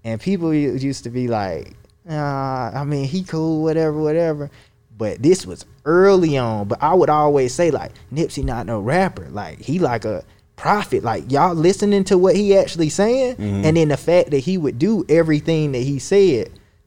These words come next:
Speaker 1: like, that was real big for me. So, like, I would always listen to him when I was down and, or just feeling some type of way about stuff that was going on in life. When I was in high school, I'm listening to Nipsey Hussle,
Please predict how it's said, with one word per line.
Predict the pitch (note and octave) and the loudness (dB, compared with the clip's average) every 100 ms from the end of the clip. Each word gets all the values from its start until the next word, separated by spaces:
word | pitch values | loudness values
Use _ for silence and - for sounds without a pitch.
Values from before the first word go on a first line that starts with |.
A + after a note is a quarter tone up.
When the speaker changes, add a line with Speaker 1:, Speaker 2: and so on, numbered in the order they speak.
| - | -2
Speaker 1:
like, | B2+ A#2 F#2+ C#3 | 0 0 -2 0
that | E3 | 2
was | F#3 C#3 | 4 2
real | C3+ C#3 B2 | 2 0 2
big | C#3 G#3+ G3 | 0 2 2
for | - B2+ | 0 -4
me. | A2+ A2 | -4 -6
So, | - A#2+ G#2+ G2 - _ _ | -4 -2 -2 -4 -12 _ _
like, | A2+ A2 | -6 -4
I | - E3+ | 2 4
would | F3+ | 4
always | D3+ D3 C#3+ C3 B2 | 4 4 4 2 2
listen | D3 - | -2 -2
to | A#2+ | -4
him | C3 F#3+ D#3+ | 0 0 0
when | C3 | -2
I | C#3 | -2
was | B2+ A2+ | -2 -2
down | C3+ C#3+ D3 C#3 A#2+ | -2 0 0 0 -2
and, | G#2 F#2+ | -4 -6
or | A#2+ A#2 A2 | -4 -2 -2
just | A2+ F3 - | -2 -2 2
feeling | G#3 F#3+ F#3 | 2 4 2
some | F3+ F3 | 0 0
type | F3 E3 D3+ | 2 2 0
of | |
way | C3 E3 E3+ D#3 A#2 - | 0 2 2 -2 -8 -8
about | B2 D3 C#3 | 0 2 0
stuff | - D#3 | 2 2
that | D3 C#3+ | 2 2
was | C3+ | 0
going | D3 D3+ C#3+ | -2 -2 0
on | C#3+ C3+ | -2 -2
in | B2 | -2
life. | B2+ E3 D3+ | -2 0 -2
When | B2+ | -4
I | C3 D3+ | -2 -2
was | A#2 | -2
in | G#2 | -4
high | A#2+ G#3 | -2 -2
school, | A3 C#3+ C3+ C3+ C#3 - _ _ - | -2 -2 0 -2 -6 -14 _ _ -4
I'm | F3 A#3 | 0 4
listening | D#3+ D3+ C#3+ | 2 2 -2
to | D#3 | 0
Nipsey | D3 C#3+ | 0 0
Hussle, | E3 A3 - C#3 B2 | 0 0 0 -2 -2